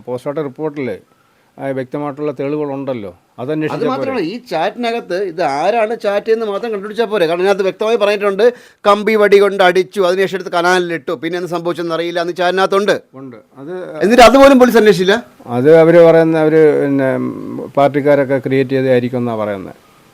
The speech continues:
Speaker 2: ക്രിയേറ്റ് ചെയ്താവൻ അങ്ങനെ ഈ പേരൊക്കെ വെച്ചിട്ട് എങ്ങനെ ക്രിയേറ്റ് ചെയ്ത് എനിക്ക് മനസ്സിലാവുന്നില്ല.
Speaker 1: എനിക്കറിയത്തില്ല സാറേ.
Speaker 2: ഡി-, ഡി-, ഡിജിറ്റൽ തെളിവ് കയ്യിലുണ്ടല്ലോ അല്ലേ?
Speaker 1: ആ, ഉണ്ട്.
Speaker 2: ആ ചാറ്റ് തെളിവുണ്ടല്ലോ?
Speaker 1: ഉണ്ട്.
Speaker 2: ഉണ്ട്. അപ്പോൾ ഇതാണ് അവസ്ഥ. കാരണം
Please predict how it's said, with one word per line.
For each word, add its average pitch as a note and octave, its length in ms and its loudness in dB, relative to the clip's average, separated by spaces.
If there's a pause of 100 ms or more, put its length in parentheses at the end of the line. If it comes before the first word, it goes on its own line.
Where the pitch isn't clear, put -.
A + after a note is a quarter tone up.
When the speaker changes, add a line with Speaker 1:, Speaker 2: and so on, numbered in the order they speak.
(220)
Speaker 2:
ക്രിയേറ്റ് A#2+ 340 -4
ചെയ്താവൻ G3 480 2
അങ്ങനെ F#3+ 280 2
ഈ F#3+ 160 8
പേരൊക്കെ F#3 420 2
വെച്ചിട്ട് F3 280 2
എങ്ങനെ F3 220 -2
ക്രിയേറ്റ് D#3+ 280 -6
ചെയ്ത് D#3+ 100 -4
എനിക്ക് D#3 140 -4
മനസ്സിലാവുന്നില്ല. C#3 540 -8
Speaker 1:
എനിക്കറിയത്തില്ല B2 560 -16
സാറേ. A#2+ 180 -14
Speaker 2:
ഡി-, F3+ 500 -10
ഡി-, D#3+ 100 -2
ഡിജിറ്റൽ E3+ 320 2
തെളിവ് G3+ 220 0
കയ്യിലുണ്ടല്ലോ E3+ 400 0
അല്ലേ? G2+ 220 -8 (300)
Speaker 1:
ആ, B2+ 40 -20
ഉണ്ട്. A#2 220 -14
Speaker 2:
ആ D3+ 60 2
ചാറ്റ് E3+ 280 0
തെളിവുണ്ടല്ലോ? E3+ 680 -2
Speaker 1:
ഉണ്ട്. G#2 300 -16
Speaker 2:
ഉണ്ട്. G#2+ 180 -12 (580)
അപ്പോൾ D#3+ 160 -2
ഇതാണ് F#3 280 4
അവസ്ഥ. F3+ 300 0
കാരണം E3+ 520 0